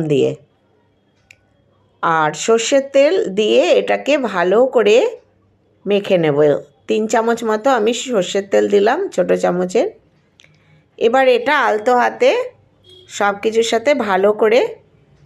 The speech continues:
মিশিয়ে নেব। আমি মিশিয়ে নিয়েছি।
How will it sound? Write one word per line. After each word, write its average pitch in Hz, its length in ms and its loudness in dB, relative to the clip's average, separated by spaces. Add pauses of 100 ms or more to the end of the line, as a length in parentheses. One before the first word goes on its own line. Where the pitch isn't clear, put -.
(1000)
মিশিয়ে 208 460 0
নেব। 131 200 -4 (4000)
আমি 233 240 -4
মিশিয়ে 226 460 0
নিয়েছি। 226 460 2